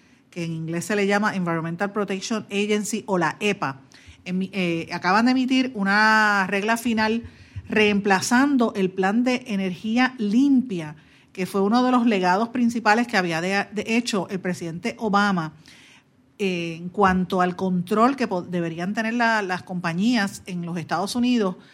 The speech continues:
para controlar las emisiones de dióxido, dióxido de carbono de todas las plantas de, de carbón. Y esto, parte de este, de este dióxido de carbono,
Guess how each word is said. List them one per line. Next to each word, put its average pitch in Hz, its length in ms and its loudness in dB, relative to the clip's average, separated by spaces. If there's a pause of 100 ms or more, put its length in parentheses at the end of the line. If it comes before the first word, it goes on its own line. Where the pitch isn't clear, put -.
(240)
para 190 260 6
controlar 190 540 0
las 233 160 2
emisiones 240 580 0
de 190 140 0
dióxido, 226 720 -2
dióxido 220 640 0
de 214 120 -2
carbono 170 600 0
de 175 160 -6
todas 165 180 -4
las 196 120 -4
plantas 202 580 -2 (400)
de, 160 800 -4
de 185 140 -6
carbón. 175 540 -2 (600)
Y 214 220 0
esto, 330 680 4
parte 233 360 4
de 320 80 2
este, 269 640 -2
de 196 80 0
este 240 600 0
dióxido 247 680 0
de 233 100 0
carbono, 226 540 4